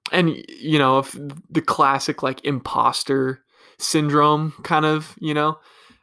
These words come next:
it's like when you're not that deep into something, th-, there's a tendency to think, "You're not really doing this, man. You're not really about this.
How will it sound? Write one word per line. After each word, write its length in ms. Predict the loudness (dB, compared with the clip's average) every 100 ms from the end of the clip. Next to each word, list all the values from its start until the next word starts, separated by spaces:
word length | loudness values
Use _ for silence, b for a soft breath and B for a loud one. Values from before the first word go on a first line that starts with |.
| -16
it's 120 | 2
like 240 | 2 2 -2
when 180 | -2 2
you're 180 | 4
not 480 | 4 4 2 2 -2
that 300 | -2 -2 -6
deep 240 | -10 -10 -6
into 260 | -6 -4
something, 640 | -2 -2 -2 -6 -6 -8 -16 _ _ _
th-, 120 | -20 -8
there's 720 | 0 2 2 -2 -4 -4 -4 _ _ _ _ _ -6
a 80 |
tendency 580 | -4 -6 -4 -4 -4 -4
to 120 | -2 -4
think, 520 | -2 -2 -4 -10 -20 _ _ _ _
"You're 200 | _ -12
not 300 | -10 -10 -12
really 340 | -14 -14 -14 -12
doing 340 | -6 -2 -2 -4
this, 220 | -8 -6
man. 260 | -4 -4 -2
You're 120 | 0
not 180 | 0 2
really 240 | 2 0
about 560 | -4 0 2 2 2 4
this. 460 | 4 4 -2 -8